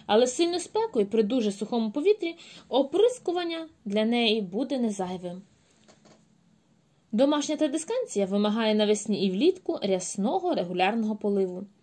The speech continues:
Але в горщику вода при цьому не повинна застоюватися.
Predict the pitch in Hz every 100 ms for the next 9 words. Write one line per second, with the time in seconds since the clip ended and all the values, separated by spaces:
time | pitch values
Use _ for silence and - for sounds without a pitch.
0 | _ _ _ - 226 262 262 330 440 -
1 | 226 196 185 - - 196 202 196 381 -
2 | 311 - 202 180 185 _ 196 190 190 175
3 | 320 392 359 359 - 202 190 180 180 -
4 | 185